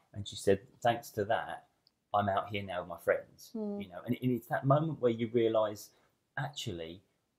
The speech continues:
Speaker 1: I can do this stuff."
Speaker 2: Hmm.
Speaker 1: It wasn't, you know, the, the feeling anxious wasn't the monster that I thought it was.
Speaker 2: You're made of stronger stuff.
Speaker 1: Yeah. And we just, you've gotta find that out sometimes, haven't you?
Speaker 2: Mm.
Speaker 1: You know? And, and I guess this is, this is the thing that I,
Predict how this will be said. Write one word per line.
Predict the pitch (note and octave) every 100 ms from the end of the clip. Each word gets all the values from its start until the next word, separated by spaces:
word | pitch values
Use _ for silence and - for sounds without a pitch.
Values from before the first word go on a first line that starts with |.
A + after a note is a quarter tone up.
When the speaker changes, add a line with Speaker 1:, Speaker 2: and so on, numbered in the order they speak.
| -
Speaker 1:
I |
can | - - D3+ E3 A#2
do | F2 E2 E2+
this | E2
stuff." | - E2 - _ -
Speaker 2:
Hmm. | F#3+ F#3+ F#3 _ _
Speaker 1:
It | G#2+ -
wasn't, | B2 C3 A#2+ - E2+
you | A#2 G2+
know, |
the, | G2+ - G2+
the | A2+
feeling | - C#3+ D3+ C#3+ C#3 C#3
anxious | A#2+ B2 - - - - - - _ _ _ -
wasn't | A2+ A#2 -
the | G#2+
monster | G2+ G#2+ A2 - - F#2
that | -
I | -
thought | - A2 -
it | -
was. | - G3+
Speaker 2:
You're | G3+
made | G3+ G3
of | F#3+
stronger | - F#3 F3+ F3+
stuff. | - - F3 - - _ _ -
Speaker 1:
Yeah. | G2+ E2 - _ _ _ -
And | G2+ G2+
we | A#2
just, | C#3 - -
you've | C3 -
gotta | D#3
find | - A#2+ A#2+ A2+
that | -
out | A#2+ -
sometimes, | F#2 F2 - D2+ F2+
haven't | F#2 - -
you? | - G#3
Speaker 2:
Mm. | G3
Speaker 1:
You | G3
know? | - - _ _ _ -
And, | C#3+
and | D#3
I |
guess | D#3+ G3+ -
this | F3 D3
is, | B2+ - _ _ _
this | D3+ D#3
is | D#3+
the | C3+
thing | - A#2+ A2
that |
I, | -